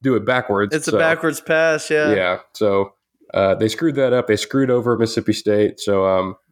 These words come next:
Speaker 1: hopefully we're pouring one out for them, and, uh, they can go to a different conference.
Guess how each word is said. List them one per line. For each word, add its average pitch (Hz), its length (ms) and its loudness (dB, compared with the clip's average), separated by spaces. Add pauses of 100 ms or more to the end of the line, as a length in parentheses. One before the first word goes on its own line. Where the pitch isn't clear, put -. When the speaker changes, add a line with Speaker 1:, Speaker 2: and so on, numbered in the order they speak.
Speaker 1:
hopefully 120 260 0
we're 113 100 0
pouring 113 260 -2
one 104 120 0
out 104 360 -2
for - 100 -2
them, 98 260 0
and, 95 260 -4
uh, 92 260 -4 (240)
they 104 200 0
can - 160 -8
go 98 140 2
to 98 120 -2
a 98 40 4
different 95 260 -8
conference. - 460 -6